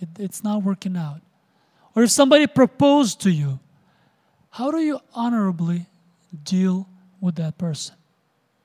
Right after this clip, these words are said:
Let's look at how one man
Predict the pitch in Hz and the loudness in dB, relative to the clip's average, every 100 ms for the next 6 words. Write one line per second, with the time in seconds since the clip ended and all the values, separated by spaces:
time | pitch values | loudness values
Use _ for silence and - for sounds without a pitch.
0 | _ _ _ _ _ _ _ _ _ _ | _ _ _ _ _ _ _ _ _ _
1 | _ _ _ _ _ _ _ - 233 - | _ _ _ _ _ _ _ -12 -8 -6
2 | - 330 240 - 220 226 208 220 226 202 | -6 -2 -4 -4 -4 -2 -2 -2 -2 -2
3 | 180 165 165 | -2 -2 -6